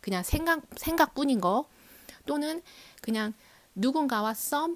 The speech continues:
호감 정도 그냥 가볍게 있었던 거, 그런 거는 있었던 것 같은데 막 진지하게 사귀었다거나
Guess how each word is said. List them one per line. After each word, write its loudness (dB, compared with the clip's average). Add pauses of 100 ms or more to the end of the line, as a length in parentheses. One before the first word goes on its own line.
(180)
호감 4
정도 4
그냥 -4
가볍게 0
있었던 -4
거, 0 (260)
그런 2
거는 6
있었던 0
것 2
같은데 -2 (560)
막 -6
진지하게 4
사귀었다거나 -2